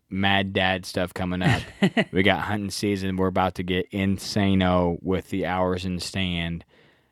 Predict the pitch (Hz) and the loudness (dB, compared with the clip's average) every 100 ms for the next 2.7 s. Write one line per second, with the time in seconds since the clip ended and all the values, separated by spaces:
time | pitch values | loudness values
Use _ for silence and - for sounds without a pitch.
0 | _ _ _ _ - 90 85 82 85 85 | _ _ _ _ -2 0 2 0 -2 -2
1 | 76 - 85 78 76 80 71 - 73 69 | -2 -6 -6 -6 -6 -8 -8 -10 -10 -8
2 | 76 76 - 73 78 76 | -8 -10 -10 -10 -8 -10